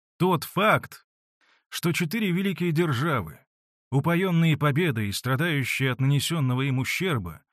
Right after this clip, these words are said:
удержали руку возмездия и передали своих пленённых врагов на суд справедливости, является одним из самых выдающихся примеров той дани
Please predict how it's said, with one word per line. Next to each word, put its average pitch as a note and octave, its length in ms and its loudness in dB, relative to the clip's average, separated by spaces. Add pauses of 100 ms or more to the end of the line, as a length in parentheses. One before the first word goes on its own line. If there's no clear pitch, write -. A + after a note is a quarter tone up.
(240)
удержали D#3+ 640 2
руку D#3 280 2
возмездия G#2 840 0 (400)
и C3 160 0
передали D3+ 500 2
своих C#3 460 -2
пленённых C#3 580 0
врагов B2 500 -2 (300)
на D3 140 2
суд E3 220 0
справедливости, B2 880 -4 (720)
является F3+ 600 0
одним F#3+ 240 0
из F3 120 -2
самых F#3+ 380 -2
выдающихся E3+ 960 0
примеров C3+ 560 0
той C#3 200 0
дани C#3 580 -2